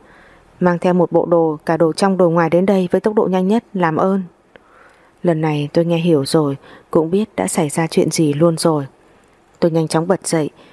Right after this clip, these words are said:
đi đến phòng của Khương Thanh, từ trong tủ đồ của chị lấy ra một bộ đồ, có cả áo và quần trong, sau đó bắt xe đi đến khách sạn Hilton. Đến nơi dựa theo số phòng mà Khương Thanh cung cấp đi thẳng lên lầu. Vừa đến trước cửa,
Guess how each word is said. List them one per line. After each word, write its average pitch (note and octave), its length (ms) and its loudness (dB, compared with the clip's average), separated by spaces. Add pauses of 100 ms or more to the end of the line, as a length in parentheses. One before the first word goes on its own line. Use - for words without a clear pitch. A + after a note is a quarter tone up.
(160)
đi F#3+ 120 4
đến E3+ 160 4
phòng D#3+ 260 -2
của D3+ 140 -2
Khương F3+ 240 -2
Thanh, F3+ 280 -2 (420)
từ F3+ 120 2
trong F#3+ 260 -2
tủ E3 160 0
đồ D#3+ 160 2
của D3+ 160 0
chị E3 300 0
lấy D#3+ 160 0
ra F3 180 -2
một E3 200 0
bộ D#3+ 180 2
đồ, D#3 260 0 (580)
có F3 120 -2
cả F#3 140 -4
áo D#3+ 300 -4
và F#3+ 140 -2
quần D#3 260 -2
trong, E3+ 280 -4 (320)
sau F3 200 -2
đó D#3+ 400 -2
bắt G#3 180 -2
xe E3+ 300 -2
đi E3 120 0
đến D#3+ 140 2
khách G#3 180 -2
sạn F3 240 -2
Hilton. E3+ 420 0 (680)
Đến E3 240 0
nơi E3+ 280 2
dựa D#3 220 0
theo E3+ 160 -2
số D#3+ 200 -2
phòng D#3 280 -4
mà C#3+ 100 -2
Khương F3 200 -4
Thanh E3 160 -4
cung D#3+ 180 0
cấp G3+ 180 0 (160)
đi F3 120 0
thẳng C#3+ 240 -4
lên D#3+ 180 2
lầu. D3+ 280 2 (880)
Vừa E3 140 2
đến D#3 160 2
trước A3+ 200 0
cửa, D#3 300 0